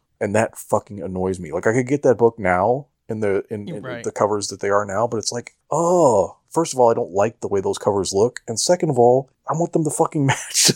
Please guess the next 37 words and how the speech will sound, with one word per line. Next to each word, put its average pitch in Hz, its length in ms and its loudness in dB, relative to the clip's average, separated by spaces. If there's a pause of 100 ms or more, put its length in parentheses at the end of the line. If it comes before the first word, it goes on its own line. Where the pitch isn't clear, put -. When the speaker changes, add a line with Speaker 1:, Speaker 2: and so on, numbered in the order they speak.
Speaker 1:
the 143 240 -2
other 139 220 2
fucking 139 500 -6
fifteen 143 540 -6
books 151 280 0
I 104 140 2
have 92 180 2
or 90 80 -4
whatever 98 320 0
they, 82 140 -8 (100)
however 104 220 0
many 90 180 -12
there 82 200 0
are, 82 220 0 (200)
ten 98 220 -2
books 87 320 0
or 95 80 -4
whatever. 90 340 2 (240)
Speaker 2:
Trust 233 360 -4
me, 143 200 -12
I 180 180 2
understand 185 580 -4
that 180 160 -4
my 165 120 -2
O 160 140 -2
C 165 220 -6
D 151 200 -4
agrees 147 400 -4
with 175 180 -4
you, 190 80 -2
but 180 140 -4
at 175 120 -6
the 190 60 -4
same 196 260 -4
time, 196 280 -2
it's 190 120 -6
like, 175 140 -2